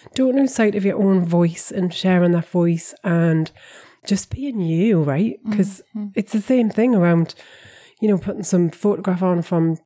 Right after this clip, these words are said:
Speaker 1: twenty years ago 'cause you thought you looked hotter then. Like, as soon
Speaker 2: Oh
Speaker 1: as you
Speaker 2: my
Speaker 1: turn
Speaker 2: God.
Speaker 1: up, you are not that
Speaker 2: Folks,
Speaker 1: twenty-year-old that you
Speaker 2: it
Speaker 1: were.
Speaker 2: just, it, it, no amount of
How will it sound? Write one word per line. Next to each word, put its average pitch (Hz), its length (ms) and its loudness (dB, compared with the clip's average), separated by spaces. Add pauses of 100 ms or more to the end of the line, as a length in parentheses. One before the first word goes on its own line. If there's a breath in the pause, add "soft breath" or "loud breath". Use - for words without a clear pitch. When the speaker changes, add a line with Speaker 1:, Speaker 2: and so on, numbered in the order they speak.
Speaker 1:
twenty 190 320 2
years 185 200 4
ago 175 220 -4
'cause 180 200 -4
you 175 100 -2
thought 180 180 -4
you - 80 -4
looked 175 160 -6
hotter 190 300 -4
then. 185 260 -2
Like, 185 340 -6 (480 loud breath)
as 196 120 -8
soon 220 180 2
Speaker 2:
Oh 220 40 2
Speaker 1:
as 202 100 -4
you 190 80 -2
Speaker 2:
my - 20 -8
Speaker 1:
turn 180 220 2
Speaker 2:
God. 190 160 0
Speaker 1:
up, - 240 -16 (500)
you 214 580 -2
are 202 140 -2
not 214 360 -6
that 214 260 -10
Speaker 2:
Folks, 226 220 -10
Speaker 1:
twenty-year-old 220 760 -2
that 240 160 -8
you 214 80 -4
Speaker 2:
it 202 60 0
Speaker 1:
were. 220 240 -4
Speaker 2:
just, 233 560 -6 (100)
it, 254 420 -4
it, 247 80 -2
no 240 320 2
amount 254 320 2
of 233 160 -4